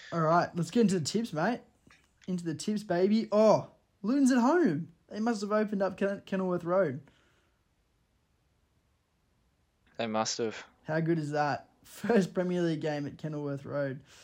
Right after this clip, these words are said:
Speaker 1: Oh, it's gonna be beautiful. I will be up at five A M to watch that.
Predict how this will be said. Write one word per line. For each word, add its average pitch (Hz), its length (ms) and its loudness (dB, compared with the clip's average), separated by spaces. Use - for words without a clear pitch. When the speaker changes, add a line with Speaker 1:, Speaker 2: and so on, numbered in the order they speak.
Speaker 1:
Oh, 156 200 0
it's 143 100 -6
gonna 156 140 -6
be 135 120 -4
beautiful. 135 500 -8
I 147 120 -4
will 147 120 -2
be 143 160 -2
up 135 140 -4
at 139 80 -10
five 127 320 -6
A 127 40 -4
M 131 180 -6
to 139 80 -8
watch - 240 -12
that. 55 300 -8